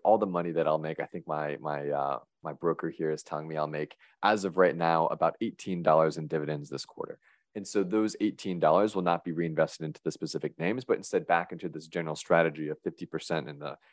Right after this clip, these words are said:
in the dividend growth, twenty-five in technology, twenty in riskier technology, and, and five percent in S C H D.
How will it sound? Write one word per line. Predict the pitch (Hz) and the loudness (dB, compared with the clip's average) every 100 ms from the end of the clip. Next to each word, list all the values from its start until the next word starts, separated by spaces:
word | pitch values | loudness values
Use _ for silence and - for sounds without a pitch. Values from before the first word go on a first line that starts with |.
| _ | _
in | 85 80 | -12 -8
the | |
dividend | 80 73 - | -4 -4 -2
growth, | 82 131 123 - | 6 8 6 2
twenty-five | - 87 87 80 | -10 -4 2 2
in | 78 | 2
technology, | 82 80 80 78 78 76 | -6 -6 -4 -4 -4 -10
twenty | - 80 76 | -10 -10 -8
in | 76 73 69 | -10 -10 -4
riskier | 127 - 104 | -2 0 -2
technology, | 98 92 95 87 82 82 76 | 0 0 0 0 0 -4 -8
and, | - | -10
and | 76 80 | -6 -2
five | 71 | -2
percent | 73 - 71 | -2 -10 -12
in | 60 | -12
S | - | -12
C | - | -12
H | - | -12
D. | - | -16